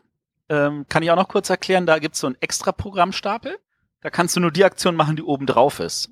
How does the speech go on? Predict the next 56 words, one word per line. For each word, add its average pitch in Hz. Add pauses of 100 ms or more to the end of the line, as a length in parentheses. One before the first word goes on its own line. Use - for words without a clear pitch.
(140)
Die 120
kannst 147
du 170
zwar, 135
zwar 123
drunter 247
legen, 104
aber 104
das 104
kostet 147
dich 120
natürlich 123
Zeit, - (100)
zu -
sagen, 131
„Okay, 107 (180)
kommt 113
runter, 208
jetzt 139
kann 139
ich 127
die 156
Aktion 104
machen.“ 85 (580)
Und 131
dann 135
versuchst 147
du 180
natürlich 156
zu 156
sagen, 143
„Okay, 123
die 139
Aktion, 175
ich 135
mach 143
schnell 151
mit 147
allen 143
Figuren 143
die 135
ich 127
in 127
die 165
Richtung, 202
dann 139
nächste, 185
oh, 180
warte 165
mal, 180
nee, 156
die 135
brauche -
ich -
nicht, 165
nächste.“ 196